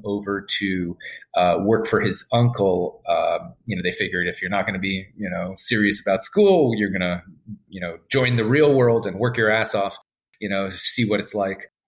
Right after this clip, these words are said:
And, uh, so they sent him over to L A to work for his uncle. His uncle, uh, owns a big pawn shop in South Central L A. One of the things they sell in this pawn shop are guns and ammunition, like most pawn shops.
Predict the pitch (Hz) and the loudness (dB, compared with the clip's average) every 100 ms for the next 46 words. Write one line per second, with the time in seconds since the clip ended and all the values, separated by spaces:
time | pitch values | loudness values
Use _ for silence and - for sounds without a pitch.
0 | _ _ - 113 107 104 104 101 104 98 | _ _ -6 0 2 2 0 0 0 0
1 | - 120 113 156 147 139 127 123 120 120 | 0 0 2 0 0 2 2 2 0 0
2 | 110 107 104 104 104 98 104 - 110 104 | 0 2 0 -2 -4 -6 -6 -4 -4 -4
3 | 92 - 87 - _ 113 107 117 147 123 | -6 -8 -14 -14 _ -10 -6 -4 -4 -4
4 | 104 98 - - 101 95 - 110 107 107 | -4 -4 -8 -8 -4 -4 -4 -4 -4 -4
5 | 95 - - _ - 101 95 104 101 98 | -8 -10 -12 _ -12 -8 -6 0 0 -2
6 | - - 107 104 - 92 87 - 87 98 | -8 0 2 2 2 2 0 -4 -4 0
7 | 90 - 95 87 92 90 87 85 90 - | 0 -2 -6 -6 -6 -4 -2 -2 -4 -8
8 | _ 143 131 117 - 113 107 104 98 - | _ 2 4 4 2 0 0 0 -2 0
9 | 98 95 92 87 87 - 95 90 101 95 | 2 2 0 -6 -10 -4 -2 0 0 0
10 | 87 87 - 87 87 92 92 85 82 95 | 0 -2 0 0 0 -4 -6 -6 -4 -2
11 | 85 - 95 101 87 - 85 82 - 85 | -2 -2 -4 -6 -10 -8 -8 -8 -8 -8
12 | 80 - 101 123 | -8 -6 -6 -6